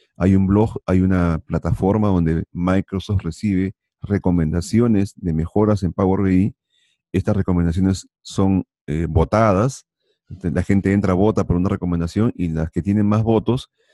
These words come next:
se van implementando. Y en este mismo blog, eh, después les voy a pasar esta dire-, la dirección de este blog para que puedan verlo.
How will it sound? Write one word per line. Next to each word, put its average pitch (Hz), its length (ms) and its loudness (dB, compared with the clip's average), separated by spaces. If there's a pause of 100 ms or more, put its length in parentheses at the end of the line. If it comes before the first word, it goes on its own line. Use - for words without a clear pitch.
se - 160 -2
van 92 180 4
implementando. 85 720 0 (300)
Y 90 140 -2
en 95 60 4
este 104 180 0
mismo 113 240 4
blog, 110 300 2 (500)
eh, 85 100 -2
después 92 380 0
les 98 100 2
voy 95 100 2
a - 60 2
pasar 92 240 0
esta 92 160 -2
dire-, 80 220 -4
la 90 80 -2
dirección 80 260 -2
de 95 40 0
este 90 120 -4
blog 87 140 -2
para 87 120 -6
que 80 120 -4
puedan 92 240 0
verlo. 92 400 -4